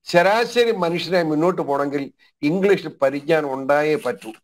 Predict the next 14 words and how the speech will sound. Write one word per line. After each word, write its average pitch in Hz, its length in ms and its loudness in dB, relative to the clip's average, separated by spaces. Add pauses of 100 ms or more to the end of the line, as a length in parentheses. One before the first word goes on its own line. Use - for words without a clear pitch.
(180)
അത് 175 220 0
തെറ്റാണെന്നാണ് 147 680 0
കേരളം 123 280 -2
പഠിപ്പിക്കുന്നത്. 123 440 -4
ഇതിന് 143 140 -2
എങ്ങനെ 143 200 0
നന്നാവും? 135 400 -4 (1300)
എവിടെ 196 200 4
ചെന്നാൽ 233 360 2
ഇംഗ്ലീഷ് 233 320 4
വേണ്ടെന്നാ 214 300 0
പറയുന്നത്, 151 340 0
മലയാളം 196 360 2
മതി. 139 280 -8